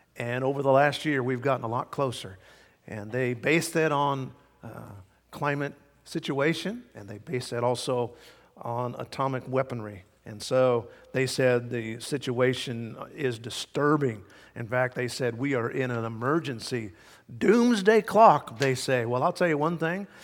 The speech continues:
It is not lo-, it won't be long before we're gonna hear the shout, the voice of the archangel. Matthew twenty-five, verse six says, "Behold, the bridegroom cometh.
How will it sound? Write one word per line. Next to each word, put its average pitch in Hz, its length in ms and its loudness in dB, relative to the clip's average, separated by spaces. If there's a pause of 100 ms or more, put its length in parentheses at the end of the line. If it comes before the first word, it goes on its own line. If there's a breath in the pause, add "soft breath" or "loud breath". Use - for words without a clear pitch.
(240 loud breath)
It 160 180 2
is 160 140 2
not 147 260 6
lo-, 139 240 2
it 156 160 0
won't 175 180 -2
be 147 100 2
long 165 240 6
before 151 200 2
we're 160 160 2
gonna 156 160 0
hear 165 220 4
the 135 80 0
shout, 208 560 6 (340 loud breath)
the 151 80 0
voice 214 420 8
of 202 60 -4
the 202 100 6
archangel. 214 800 2 (320 loud breath)
Matthew 151 460 -2
twenty-five, 151 600 2
verse 151 160 -2
six - 260 -2
says, 156 260 2
"Behold, 156 640 2
the 143 60 0
bridegroom 147 1040 0
cometh. 156 400 -2